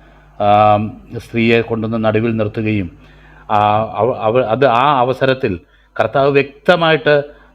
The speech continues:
ആ, "പാപമില്ലാത്തവൻ കല്ലെറിയട്ടെ" എന്ന് ക-, അവൾ, അവ-, അവളോട് പറയുകയും, അങ്ങനെ ആ പാപമില്ലാത്തവൻ എന്ന് കർത്താവ് പറഞ്ഞത് കൊണ്ട് നമുക്ക് മനസ്സിലാക്കാനായിട്ട് കഴിയും, അവിടെ പാപമില്ലാത്ത ഒരുത്തൻ പോലും ഇല്ലായിരുന്നു,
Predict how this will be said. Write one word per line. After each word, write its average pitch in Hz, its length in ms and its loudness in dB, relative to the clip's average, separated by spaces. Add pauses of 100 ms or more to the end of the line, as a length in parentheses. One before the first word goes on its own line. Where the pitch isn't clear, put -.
ആ, - 20 2 (300)
"പാപമില്ലാത്തവൻ 139 880 0
കല്ലെറിയട്ടെ" 127 560 2 (420)
എന്ന് 120 180 2 (120)
ക-, 117 120 0
അവൾ, 110 160 0 (180)
അവ-, 113 220 4
അവളോട് 107 300 -2 (100)
പറയുകയും, 101 500 -4 (400)
അങ്ങനെ 120 240 -2
ആ - 20 -8 (100)
പാപമില്ലാത്തവൻ 151 880 0 (340)
എന്ന് 143 220 2 (300)
കർത്താവ് 131 340 0 (100)
പറഞ്ഞത് 139 360 0 (240)
കൊണ്ട് 139 240 2 (440)
നമുക്ക് 127 300 0
മനസ്സിലാക്കാനായിട്ട് 123 720 -2
കഴിയും, 110 300 -4 (380)
അവിടെ 117 160 2 (100)
പാപമില്ലാത്ത 151 720 0 (100)
ഒരുത്തൻ 135 300 -2
പോലും 139 320 2
ഇല്ലായിരുന്നു, 92 460 -4